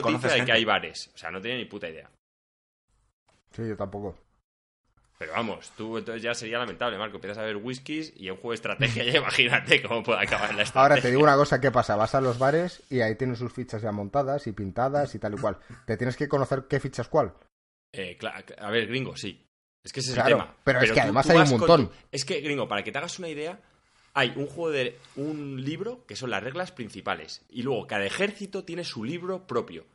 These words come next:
Speaker 1: que explica
Speaker 3: Vale.
Speaker 1: sus tropas.
Speaker 3: Ahora lo que quiero decir es, imagínate que vas a un bar y te tienes ahí un ejército y a lo mejor hay fichas que no conoces. ¿Qué haces?
Speaker 1: ¿Cómo que, cómo que no conoces?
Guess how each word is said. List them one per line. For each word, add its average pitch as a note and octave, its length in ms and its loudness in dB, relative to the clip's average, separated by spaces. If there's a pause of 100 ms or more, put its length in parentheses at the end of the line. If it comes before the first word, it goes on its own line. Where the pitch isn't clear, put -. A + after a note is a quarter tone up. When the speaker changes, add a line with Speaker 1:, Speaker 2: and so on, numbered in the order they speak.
(140)
Speaker 1:
que G#2+ 80 -6
explica - 340 -6
Speaker 3:
Vale. E3 80 -6
Speaker 1:
sus - 160 -16
tropas. - 440 -8 (280)
Speaker 3:
Ahora B2 220 4
lo D3 100 4
que C#3 100 0
quiero D#3 160 2
decir C#3 220 2
es, A2+ 160 0
imagínate C3 320 -2
que D3 60 0
vas C#3 180 0
a B2+ 40 -4
un G#2+ 100 -4
bar B2+ 220 2 (460)
y B2 80 -4
te A2 240 -4
tienes B2+ 320 -6
ahí A2+ 160 -6
un A#2 100 -6
ejército F#3 460 -6
y C3+ 220 -4
a A2 60 0
lo G#2 80 -2
mejor C#3 380 -4 (160)
hay A#2 160 -2
fichas C3 320 -8
que - 80 -8
no G#2+ 100 -4
conoces. F2 520 -12 (680)
¿Qué B2+ 100 0
haces? F2 360 -8 (260)
Speaker 1:
¿Cómo E2 220 -18
que, - 140 -20
cómo E2+ 240 -16
que E2+ 100 -12
no E2 100 -12
conoces? - 540 -20